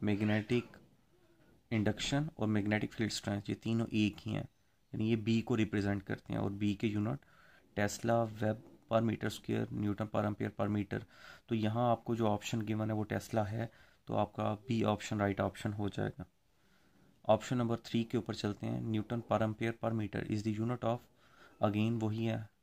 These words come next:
जो फर्स्ट थ्री एमसीक्यूज़ आपके रिजेंबल हैं, तो ये तीनों तरह से पेपर में पूछे गए हुए हैं। तो आपको ऊपर वाले ऑप्शन में भी पता चल रहा है Newton per ampere per meter, वो किसका यूनिट है? मैग्नेटिक फ्लक्स डेंसिटी का यूनिट है।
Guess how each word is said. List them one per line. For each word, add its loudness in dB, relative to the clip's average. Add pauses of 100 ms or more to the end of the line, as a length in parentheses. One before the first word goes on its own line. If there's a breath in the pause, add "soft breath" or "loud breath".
जो -6
फर्स्ट -6
थ्री -2 (200)
एमसीक्यूज़ -2
आपके 2
रिजेंबल 0
हैं, -8 (520 loud breath)
तो 0
ये 4
तीनों 0
तरह 4
से -4
पेपर -4
में 0
पूछे -2
गए -2
हुए -2
हैं। -6 (1400 soft breath)
तो 0
आपको 2
ऊपर -2
वाले 0
ऑप्शन 0
में 0
भी -4
पता -2
चल -2
रहा 2
है 0
Newton -2
per 0
ampere 0
per 0
meter, -2 (400 loud breath)
वो -8
किसका -2
यूनिट 0
है? 0
मैग्नेटिक 2
फ्लक्स -2
डेंसिटी -2
का -2
यूनिट -2
है। -10